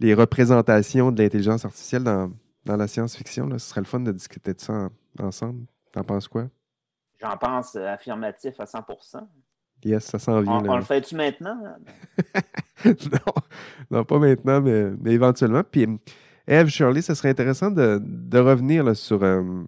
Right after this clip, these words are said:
Speaker 1: peut-être le concept de responsabilité, euh, en droit, là, avec toutes ces, ben, c'est sûr qu'en droit international, ça s'appliquait un peu moins. Euh, Ève a bien fait de, de le mentionner, mais, euh, le concept de responsabilité avec, euh, combiné avec, euh, l'autonomie de ces, ces machines-là, je pense que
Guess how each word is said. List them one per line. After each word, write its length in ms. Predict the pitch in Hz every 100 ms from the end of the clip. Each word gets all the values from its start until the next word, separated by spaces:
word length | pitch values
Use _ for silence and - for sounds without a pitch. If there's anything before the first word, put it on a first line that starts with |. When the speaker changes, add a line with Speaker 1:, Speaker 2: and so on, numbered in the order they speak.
| - _ _ _ _
Speaker 1:
peut-être 300 | - 117 190
le 80 | 185
concept 400 | 147 127 123 165
de 80 | 135
responsabilité, 920 | 107 120 - 117 - 110 104 135 147
euh, 80 | 131 107 104 -
en 160 | 113 110
droit, 220 | 104 131
là, 60 | 131
avec 200 | 104 98
toutes 140 | -
ces, 200 | - 113 - - - - _ _ _ _ _ -
ben, 180 | 110 95
c'est 120 | -
sûr 180 | - 143
qu'en 140 | 117
droit 160 | 117 131
international, 600 | 117 120 117 110 127 139
ça 140 | 120
s'appliquait 400 | - - - 143
un 80 | 139
peu 180 | - 120
moins. 280 | 113 123
Euh, 400 | 180 143 104 95 85 - -
Ève 200 | 123 113
a 60 |
bien 180 | 104 104
fait 160 | - 131
de, 260 | 110 101 -
de 100 | 110
le 60 | 110
mentionner, 520 | 113 110 110 107 156
mais, 200 | 190 117
euh, 340 | 95 98 95 92 _ _
le 340 | - 82 - 107
concept 340 | 117 113 147
de 60 | 143
responsabilité 800 | 127 - 120 117 107 - 120 143
avec, 500 | 107 101 123 - -
euh, 160 | 101 98
combiné 440 | - 117 107 120
avec, 320 | 135 123 -
euh, 80 | 101
l'autonomie 600 | 98 104 120 110 107 113
de 60 | 139
ces, 300 | - 101 92
ces 560 | - - - - - 107
machines-là, 460 | 107 - 110 104 120
je 80 |
pense 180 | - 127
que 80 | 113